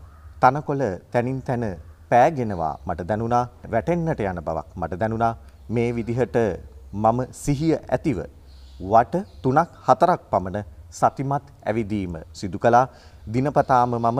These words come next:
විනාඩි පහළොවක් සතිමත් ඇවිදීම සිදු කරන බවයි, අ, ස්වාමින් වහන්ස මේ කමටහන් වාර්තාවේ සඳහන් වන්නේ. මේ පිළිබඳව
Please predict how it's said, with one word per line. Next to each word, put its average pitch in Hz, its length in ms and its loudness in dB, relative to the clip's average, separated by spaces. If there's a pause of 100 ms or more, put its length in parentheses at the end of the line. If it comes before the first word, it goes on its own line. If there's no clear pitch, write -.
(120)
විනාඩි 110 440 0
පහළොවක් 107 520 0 (440)
සතිමත් 139 580 0
ඇවිදීම 127 500 -2
සිදු 104 300 -6
කරන 95 280 -4
බවයි, 104 460 -2
අ, 107 160 -4 (420)
ස්වාමින් 95 400 -4
වහන්ස 110 320 -6 (340)
මේ 107 140 -10
කමටහන් 104 480 -10
වාර්තාවේ 85 520 -8
සඳහන් 87 440 -10
වන්නේ. 90 240 -2 (420)
මේ 131 200 0
පිළිබඳව 135 460 0